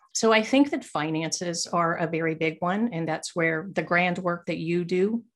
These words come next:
comes in to guide people and, uh, help them along and usher them through those many hurdles and worries that they have and dispel those fears,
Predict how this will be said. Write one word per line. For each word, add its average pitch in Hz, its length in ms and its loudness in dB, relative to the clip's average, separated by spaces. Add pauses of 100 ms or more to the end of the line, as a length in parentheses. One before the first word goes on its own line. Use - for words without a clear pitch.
comes 175 360 0
in 175 200 0
to 190 100 -6
guide 160 360 -2
people 220 420 -2
and, 156 180 -4 (420)
uh, 156 120 -4
help 170 320 -2
them 175 140 0
along 170 340 0
and 160 100 -2
usher 170 320 -4
them 160 180 0
through 170 360 -4
those 160 340 -2
many 175 320 2
hurdles 170 540 -4
and 160 100 -4
worries 160 400 -2
that 190 140 -4
they 196 100 2
have 208 400 0
and 160 160 -4
dispel 160 380 -2
those 160 240 -2
fears, 185 560 -2